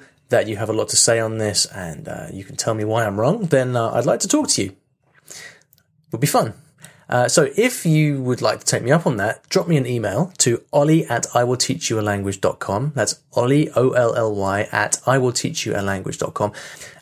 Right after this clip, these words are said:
And then please tell me in one paragraph or less why you think I'm wrong. What would be your main argument against me?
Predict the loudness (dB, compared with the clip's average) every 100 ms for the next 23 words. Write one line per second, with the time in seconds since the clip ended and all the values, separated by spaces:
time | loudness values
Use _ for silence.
0 | 2 4 6 4 2 4 4 2 0 2
1 | 2 2 2 0 2 0 0 -2 -2 2
2 | 2 2 0 -6 -12 -4 0 2 2 2
3 | 0 -2 -2 -2 -4 -8 -6 -6 -4 -4
4 | 0 2 4 4 4 2 0 0 2 2
5 | 2 0 -2 -6 -6 -4 0 -2 0 0
6 | 0